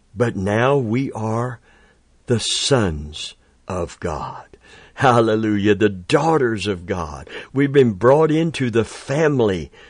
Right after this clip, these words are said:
of God. <laughs> Hallelujah. That's why Zechariah two and verse ten says, "Sing and rejoice, O daughter of Zion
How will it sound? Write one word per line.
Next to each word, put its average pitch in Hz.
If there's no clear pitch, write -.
of 92
God. 90
<laughs> -
Hallelujah. 123
That's 110
why 117
Zechariah 104
two 117
and 92
verse 113
ten 120
says, 117
"Sing 131
and 120
rejoice, 113
O 120
daughter 110
of 101
Zion 80